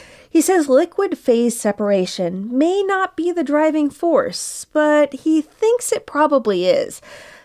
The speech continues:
But Brangwyn says we don't know how it really works and how D N A gets involved. The uncertainties don't discourage biologist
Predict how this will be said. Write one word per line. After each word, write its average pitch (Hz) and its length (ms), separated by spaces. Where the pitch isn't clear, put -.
But 311 180
Brangwyn 381 440
says 277 400
we 302 100
don't 381 260
know 359 200
how 277 480
it - 100
really 190 320
works - 680
and 254 240
how 226 340
D 247 300
N 247 100
A 262 240
gets 180 260
involved. 196 640
The 294 140
uncertainties 311 880
don't 208 340
discourage 185 640
biologist 180 720